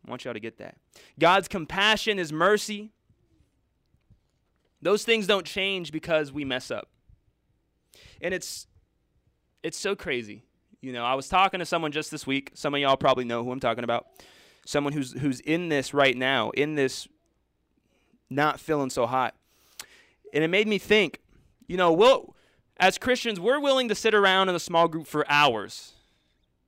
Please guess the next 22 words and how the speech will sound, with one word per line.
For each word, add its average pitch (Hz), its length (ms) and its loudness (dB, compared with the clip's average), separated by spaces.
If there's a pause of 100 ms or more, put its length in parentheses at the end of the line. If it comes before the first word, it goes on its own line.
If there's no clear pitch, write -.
(140)
Think 233 120 0
about 135 180 0
this. 107 260 -12 (160)
For 190 140 2
hours 165 480 4
and 147 100 -8
talk 160 260 4
about 139 340 2
how 120 340 2 (520)
God's 190 360 4
salvation 170 880 2 (200)
doesn't 170 260 0
depend 170 360 -2
on 156 120 -4
anything 156 400 -4
we 143 120 0
do. 113 280 -6 (380)
It's - 140 -4
a 220 60 -6
free 190 300 -2
gift, 143 340 -2
right? 135 260 0